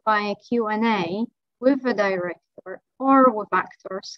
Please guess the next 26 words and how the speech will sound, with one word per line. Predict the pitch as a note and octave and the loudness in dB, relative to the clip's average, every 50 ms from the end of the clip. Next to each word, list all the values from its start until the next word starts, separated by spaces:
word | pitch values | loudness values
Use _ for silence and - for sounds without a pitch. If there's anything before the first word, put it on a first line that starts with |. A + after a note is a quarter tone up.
| _ | _
can | - A3 A3 G#3+ | -2 0 0 2
turn | - B3+ B3 B3+ B3+ B3 | 2 4 4 6 6 6
into | A#3+ A#3 A3+ - _ - - - | 4 4 0 -2 _ -8 -4 -2
absolutely | A3 - A#3+ - - B3+ A#3+ - - A3+ - | -4 -4 -4 -4 -4 -4 -4 -2 -4 -4 -2
unforgettable | - G#3+ A3 A#3+ - _ A3+ A3+ F#3+ A3+ A3+ - G#3+ G3 - F#3+ - - | 0 0 0 0 -2 _ -8 -6 -6 -6 -6 -6 -8 -8 -8 -10 -10 -6
evening | A3 A3+ G3 A3 G#3+ G#3 G#3 - _ _ | -8 -6 -6 -4 -6 -6 -6 -8 _ _
for | F#3+ G3 G3 - _ _ | -8 -8 -8 -8 _ _
fans | G#3+ - G3+ G3 A3 A#3+ B3 - - _ _ _ _ _ _ _ _ _ _ _ _ | 2 4 4 6 6 6 4 4 0 _ _ _ _ _ _ _ _ _ _ _ _
of | G#3+ A3+ - A3+ - | 4 4 4 4 0
a | B3+ G3+ | -6 -8
particular | - - G3+ G3 - F3+ - - F#3+ F#3+ F#3 F#3+ F#3+ - | -6 -6 -8 -4 -6 -8 -8 -6 -8 -8 -8 -8 -8 -4
film. | - F#3+ F3+ F3+ F#3+ G3 - _ _ _ _ _ _ _ _ _ _ _ - - - A3 | -4 -4 -4 -4 -8 -12 -16 _ _ _ _ _ _ _ _ _ _ _ -20 -18 -12 -12
That, | G3+ - G#3+ G3+ | -10 -10 -6 -6
that's | A3+ A3 - - | -6 -6 -6 -10
all | - A#3+ C4+ D4 D4+ | -6 -2 0 0 2
what | D4 C4+ C4+ | 0 0 0
I | B3 | 0
wanted | B3 A#3+ - A3+ - | -2 -2 -4 -8 -12
to | - A3 | -14 -16
share | - - - C#4+ C#4+ D4 C#4 | -16 -2 0 2 2 4 2
with | A3+ G#3 G#3 - | 0 -2 -6 -8
you | G3+ F#3+ - | -10 -10 -8
today | G#3+ F#3 - G#3+ G3+ G#3 | -10 0 0 2 4 4
about | G3 G#3 G3+ G#3 - | 4 4 2 2 2
the | - | 0
learnings | G#3+ G#3 G#3+ A3+ A#3 A3+ A3+ A#3+ B3 B3 C4 - - - | 2 2 4 4 4 2 4 4 6 4 4 4 0 -12